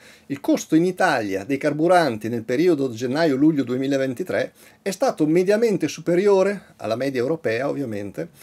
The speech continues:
di ventidue virgola quattro centesimi, il che non è affatto trascurabile. E il governo, di fronte alle promesse che aveva fatto ancora qualche mese fa di applicare l'accisa mobile nel caso in cui ci fossero stati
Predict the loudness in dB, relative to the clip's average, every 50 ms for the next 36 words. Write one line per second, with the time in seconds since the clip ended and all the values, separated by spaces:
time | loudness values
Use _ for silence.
0 | -20 -20 -14 _ -6 -4 -2 2 2 2 2 0 -2 0 0 0 2 0 -2 -2
1 | -4 -2 -2 -2 -2 -2 -4 -6 -4 -4 -4 -2 -4 -4 -6 -8 -12 -16 -18 -8
2 | -4 -4 -4 -4 -4 -6 -6 -6 -6 -6 -6 -4 -4 -2 -2 -2 -2 -2 -2 -4
3 | -4 -4 -4 -6 -6 -6 -8 -10 -8 -6 -4 -4 -4 -6 -8 -12 -14 -14 -16 _
4 | -20 -20 -20 _ 2 2 2 4 4 4 4 6 4 4 4 0 -4 -8 -12 -14
5 | -12 -10 -10 -4 -2 0 0 0 0 -2 -2 -2 -4 -4 -4 -2 -2 -4 -4 -6
6 | -8 -6 -4 -2 -2 -2 -2 -2 -4 -4 -4 -6 -6 -4 -4 -4 -4 -2 0 0
7 | 0 0 -2 -4 -4 -4 -6 -6 -6 -8 -8 -6 -4 -2 -2 -2 -2 -4 -6 -4
8 | -6 -10 -6 -4 -2 -2 0 0 -2 -2 -4 -6 -8 -6 -4 0 2 2 2 2
9 | 0 -2 -4 -4 -6 -6 -4 -4 -2 -2 -4 -4 -2 -2 -2 -2 -2 -6 -10 -12
10 | -12 -8 -6 -6 -6 -4 -2 -2 0 0 -2 -4 -8 -14